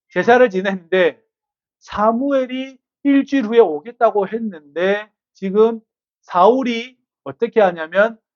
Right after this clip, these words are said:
번제와 화목제물을 가져와라 그래가지고 사울이 자기가 뭘 해요?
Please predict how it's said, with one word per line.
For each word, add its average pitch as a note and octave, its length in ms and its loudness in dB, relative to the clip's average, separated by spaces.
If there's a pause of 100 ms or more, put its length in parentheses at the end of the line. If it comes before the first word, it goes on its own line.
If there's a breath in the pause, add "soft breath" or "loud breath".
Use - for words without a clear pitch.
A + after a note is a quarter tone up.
(220)
번제와 G3 840 2 (300)
화목제물을 F#3 840 -6
가져와라 F#3 760 0
그래가지고 C3+ 800 -2 (420)
사울이 A#3 500 2
자기가 A3+ 400 0
뭘 E3 220 -4
해요? F#3+ 280 2